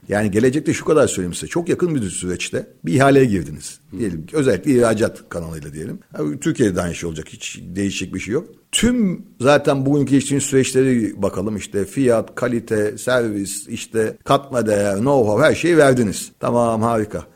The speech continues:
Speaker 1: Şimdi son üç şirket kaldı. Şimdi bir gelin bakalım, bir de sizin şu döngüsel ekonomi şey çalışmanıza bakalım. Siz neredesiniz arkadaş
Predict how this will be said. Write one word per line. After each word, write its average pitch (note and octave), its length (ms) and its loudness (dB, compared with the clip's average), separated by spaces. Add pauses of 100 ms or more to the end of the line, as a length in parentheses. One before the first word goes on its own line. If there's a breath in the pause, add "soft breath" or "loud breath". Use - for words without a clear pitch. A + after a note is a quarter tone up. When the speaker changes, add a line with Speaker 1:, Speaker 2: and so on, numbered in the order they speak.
Speaker 1:
Şimdi - 140 -10
son C#3+ 100 4
üç C#3 200 0
şirket C3 320 0
kaldı. A2 440 -2
Şimdi C3 300 -4
bir C3+ 40 -4
gelin D3 280 0
bakalım, A#2 340 -2
bir B2 60 0
de B2+ 80 0
sizin C3 220 -4
şu A#2+ 180 -6
döngüsel A#2+ 340 0
ekonomi B2 520 -2
şey A2+ 140 -6
çalışmanıza A#2+ 500 0
bakalım. G#2 280 -4 (120)
Siz A#2 140 -8
neredesiniz A#2+ 460 -2
arkadaş G2 440 -6